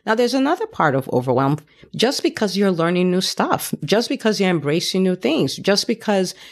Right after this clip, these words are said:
you are taking on new big projects, you're facing a B hag. And listen, you walk into a room,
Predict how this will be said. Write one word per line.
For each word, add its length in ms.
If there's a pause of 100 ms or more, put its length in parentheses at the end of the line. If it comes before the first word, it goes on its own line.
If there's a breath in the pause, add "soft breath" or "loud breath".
(120)
you 180
are 80
taking 480
on 460 (220 loud breath)
new 400 (300)
big 280
projects, 500
you're 80
facing 500
a 60
B 200
hag. 380 (400 loud breath)
And 540
listen, 500 (300 soft breath)
you 160
walk 320
into 260
a 60
room, 520